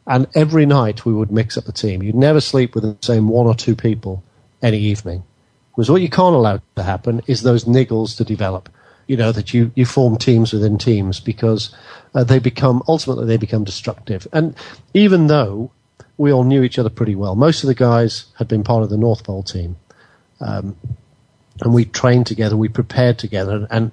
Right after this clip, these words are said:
and, you know, we got on really well before you go on the ice. Once you get into a situation where it is minus fifty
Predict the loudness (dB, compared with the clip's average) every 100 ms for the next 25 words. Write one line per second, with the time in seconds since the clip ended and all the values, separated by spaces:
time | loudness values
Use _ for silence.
0 | -6 -4 0 2 2 2 4 4 6 6
1 | 6 4 2 0 _ -8 -4 -2 -2 -2
2 | 0 0 -2 -6 -14 -20 _ _ _ _
3 | 0 0 2 2 2 2 -2 -4 -4 0
4 | 0 0 -4 -4 -2 2 0 0 -2 -2
5 | -4 -2 -2 -2 -8 -12